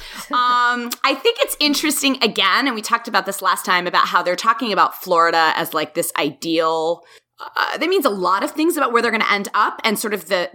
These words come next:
Speaker 2: the shift in this episode is at the beginning of the episode. And,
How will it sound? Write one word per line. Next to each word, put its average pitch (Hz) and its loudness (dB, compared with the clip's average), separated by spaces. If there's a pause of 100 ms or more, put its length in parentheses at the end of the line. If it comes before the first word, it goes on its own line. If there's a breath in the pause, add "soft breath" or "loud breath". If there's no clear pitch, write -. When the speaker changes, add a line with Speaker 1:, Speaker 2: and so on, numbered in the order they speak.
Speaker 2:
the 196 0
shift - -2
in 214 -2
this 190 -6
episode 240 0
is 175 -2
at 180 -6
the 160 -16
beginning 269 0
of 269 0
the 254 -2
episode. 262 -2
And, 277 0